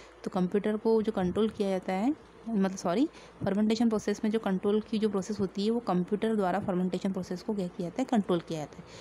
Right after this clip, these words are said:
जैसे temperature हो गया, पीएच हो गया, है ना, तो इसके लिए क्या लगे होते हैं, computer controls लगे होते हैं। Next है हमारा use of calculated analog quantities में इसका यूज़ किया जाता है।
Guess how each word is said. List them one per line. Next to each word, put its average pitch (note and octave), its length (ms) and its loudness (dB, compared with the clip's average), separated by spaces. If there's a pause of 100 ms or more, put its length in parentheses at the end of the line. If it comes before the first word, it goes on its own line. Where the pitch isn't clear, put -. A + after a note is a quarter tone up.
(140)
जैसे - 140 -8
temperature F#3+ 540 0
हो F3 100 0
गया, F3 220 -2
पीएच F#3+ 460 -2
हो F3+ 80 0
गया, E3+ 200 -2
है F3+ 120 -2
ना, D4 160 4 (380)
तो G#3 60 2
इसके G#3 240 0
लिए G3+ 120 0
क्या G3 220 -2
लगे F3+ 200 0
होते F3+ 180 0
हैं, B3+ 80 -4
computer F3+ 340 0
controls F3 440 0
लगे D#3 160 -4
होते D#3 240 -6
हैं। D4 120 -2 (480)
Next F#3 260 -14
है G3 60 -8
हमारा F#3+ 300 -10 (540)
use A#3 220 -2
of A3+ 160 0 (100)
calculated F#3+ 640 -2 (520)
analog F#3+ 380 0
quantities G#3+ 480 0 (240)
में F#3 100 0
इसका G#3+ 240 -2
यूज़ A#3 300 -2
किया A#3 200 -8
जाता A#3 240 -10
है। C4 160 -8